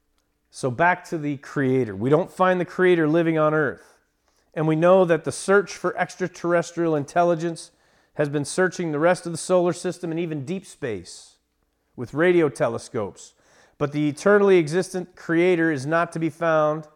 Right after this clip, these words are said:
dwelling out there or here on Earth. Why? Well, as we search for the Creator, we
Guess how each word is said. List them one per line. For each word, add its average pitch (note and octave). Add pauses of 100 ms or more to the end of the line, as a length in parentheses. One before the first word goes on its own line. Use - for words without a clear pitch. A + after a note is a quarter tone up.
(420)
dwelling E3
out G3
there F#3+
or G3
here G3+
on D3
Earth. F#3 (500)
Why? F#3+ (2250)
Well, -
as F#3
we G3
search B3+
for E3
the C3
Creator, C3+
we F3+